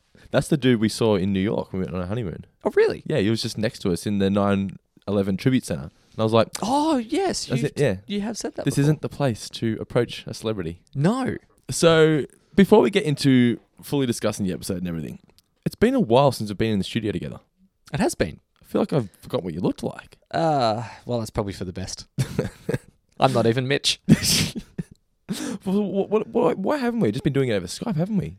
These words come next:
Speaker 2: Yeah, I'm, uh, well, you had a kid.
Speaker 1: Yeah, that's true.
Speaker 2: That's gotten in the way of things.
Speaker 1: Yeah.
Speaker 2: We've gotten better at doing it over Skype. Is
Speaker 1: We
Speaker 2: another
Speaker 1: have,
Speaker 2: element
Speaker 1: except
Speaker 2: of it.
Speaker 1: two weeks ago, you decided to do it from the toilet again. Don't know why. You didn't tell me about that.
Speaker 2: Yeah, well, um,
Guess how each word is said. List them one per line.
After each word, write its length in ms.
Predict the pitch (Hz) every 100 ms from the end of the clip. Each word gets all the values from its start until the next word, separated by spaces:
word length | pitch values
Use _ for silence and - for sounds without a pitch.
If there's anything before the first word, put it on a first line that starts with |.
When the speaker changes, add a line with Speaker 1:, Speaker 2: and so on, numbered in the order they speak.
| _
Speaker 2:
Yeah, 300 | 208 143 107
I'm, 140 | 85
uh, 240 | 143 135 135
well, 160 | 143
you 100 | 160 180
had 100 | 226
a 40 |
kid. 380 | - 117 78 131 _ _
Speaker 1:
Yeah, 280 | 147 147 143
that's 200 | 135 -
true. 240 | - -
Speaker 2:
That's 400 | 180 147 - -
gotten 280 | - 123 90
in 60 | 107
the 80 |
way 160 | 92 85
of 60 | 80
things. 380 | - 62 - -
Speaker 1:
Yeah. 120 | 170
Speaker 2:
We've 100 | 165 165
gotten 280 | - 131 -
better 260 | 127 151 139
at 140 | 85
doing 240 | 139 147 113
it 80 |
over 180 | 90 87
Skype. 360 | - - 52 - - -
Is 120 | 101
Speaker 1:
We 80 | 143
Speaker 2:
another 140 | 117
Speaker 1:
have, 140 | 101
Speaker 2:
element 180 | - -
Speaker 1:
except 200 | 123 -
Speaker 2:
of 60 | -
it. 20 |
Speaker 1:
two 100 | -
weeks 160 | 135 127
ago, 100 | 110
you 100 | 113
decided 300 | 107 - 110
to 60 | 98
do 80 | 101
it 60 |
from 80 | -
the 60 | 90
toilet 280 | 113 101 87
again. 260 | 78 123 - -
Don't 140 | 127 104
know 120 | 98
why. 220 | 90 87
You 60 | 120
didn't 180 | 120
tell 160 | 117 117
me 80 | 110
about 220 | 92 76
that. 200 | 98 156 151
Speaker 2:
Yeah, 320 | 147 120 143 -
well, 280 | - 120 131 -
um, 420 | - 127 120 113